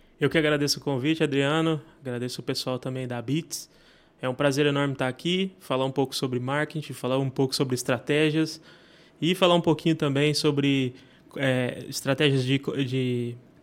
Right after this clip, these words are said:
de comunicação, né? De marketing de conteúdo, principalmente. Acho que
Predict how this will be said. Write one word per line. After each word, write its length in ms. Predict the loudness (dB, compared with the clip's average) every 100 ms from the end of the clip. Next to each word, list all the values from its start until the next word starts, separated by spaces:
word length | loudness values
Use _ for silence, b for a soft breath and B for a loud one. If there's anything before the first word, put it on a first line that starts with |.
| -20 _ -12
de 180 | -6 -2
comunicação, 680 | 2 2 0 -2 0 2 2
né? 160 | 0
De 440 | -2 -4 -4 -6 -10 B B B B -2
marketing 360 | 0 2 0 -2
de 80 |
conteúdo, 540 | 0 0 2 2 4 2
principalmente. 720 | -2 -6 -6 -6 -8 -10 -16
Acho 160 | -20 -20
que 200 | -16 -18